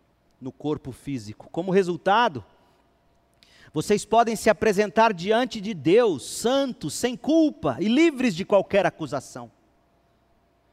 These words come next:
É preciso, porém, olha o que que você precisa ter pra chegar lá. Veja,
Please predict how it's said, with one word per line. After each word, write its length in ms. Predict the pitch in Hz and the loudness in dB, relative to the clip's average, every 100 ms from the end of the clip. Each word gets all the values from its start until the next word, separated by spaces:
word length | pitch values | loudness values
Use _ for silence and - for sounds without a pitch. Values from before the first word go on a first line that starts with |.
| _ _ - | _ _ -8
É 80 | |
preciso, 520 | 139 165 151 202 170 185 | -2 -2 -2 -6 -8 -6
porém, 500 | 208 202 135 107 90 87 _ _ _ _ _ _ _ _ _ _ | -4 -2 -2 -6 -16 -20 _ _ _ _ _ _ _ _ _ _
olha 140 | 135 165 | -8 -8
o 20 | |
que 120 | 160 | -8
que 80 | - | -10
você 100 | 175 | -10
precisa 480 | 156 151 170 156 156 | -8 -10 -10 -10 -10
ter 220 | 143 123 | -10 -10
pra 120 | 120 | -10
chegar 400 | - 131 113 123 | -12 -10 -6 -2
lá. 220 | 117 90 - _ _ _ _ _ _ _ _ | -2 -4 -8 _ _ _ _ _ _ _ _
Veja, 480 | 156 247 151 117 | 0 2 2 -2